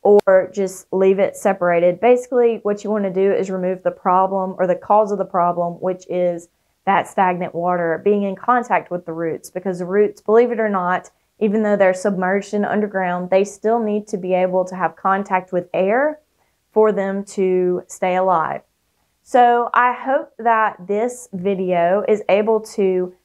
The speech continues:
help you figure out what your peace lily needs.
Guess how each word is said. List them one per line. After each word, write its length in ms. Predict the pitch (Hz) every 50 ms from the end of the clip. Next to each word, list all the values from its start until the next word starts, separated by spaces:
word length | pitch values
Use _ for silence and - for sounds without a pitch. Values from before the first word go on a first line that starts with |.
| _ -
help 320 | - 285 294 285 285 -
you 340 | 233 226 226 220 220 220 220 -
figure 380 | - 240 214 208 220 208 - -
out 320 | 180 180 180 180 - -
what 240 | 175 190 202 190 -
your 180 | 190 190 185
peace 400 | 180 - - 254 240 233 240 -
lily 320 | - 208 202 190 185 175 170
needs. 720 | 170 190 233 262 277 294 311 302 277 277 262 - - -